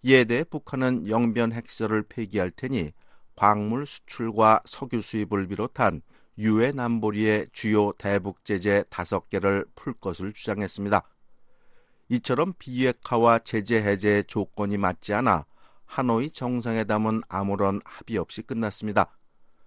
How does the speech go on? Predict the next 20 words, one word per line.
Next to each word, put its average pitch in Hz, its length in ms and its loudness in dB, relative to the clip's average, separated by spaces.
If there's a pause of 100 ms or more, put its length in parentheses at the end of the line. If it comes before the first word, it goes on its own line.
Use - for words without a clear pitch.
(480)
그로부터 131 480 6
칠 - 300 -4
개월이 131 340 0
지나 120 460 4
우여곡절 104 680 2
끝에 101 440 0 (500)
스티븐 139 560 -6
비건 123 420 0
국무부 117 680 0
대북 104 460 -2
특별대표와 104 1000 2
김명길 110 720 -2 (420)
조미 117 420 2
실무협상 123 880 -4
수석대표 104 640 -6
간 101 320 2
스톡홀름 123 800 -4
실무협상이 110 840 -2
열렸지만 92 680 -2 (360)
역시 95 520 -2